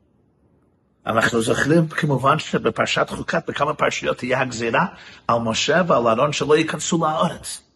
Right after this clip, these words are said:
אבל עד הרגע האחרון, משה לא הרפה לבקש. ואת חנן הוא מבקש.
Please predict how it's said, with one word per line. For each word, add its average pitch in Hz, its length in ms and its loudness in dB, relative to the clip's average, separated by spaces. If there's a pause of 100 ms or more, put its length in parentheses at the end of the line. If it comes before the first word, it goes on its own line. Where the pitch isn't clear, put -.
(520)
אבל 113 160 0 (120)
עד 160 220 4
הרגע 147 420 0
האחרון, 147 480 0 (720)
משה 160 340 -2
לא 139 260 2
הרפה 135 320 4
לבקש. 123 760 -8 (520)
ואת - 240 -10
חנן 135 500 -2
הוא 120 120 0
מבקש. 120 680 -2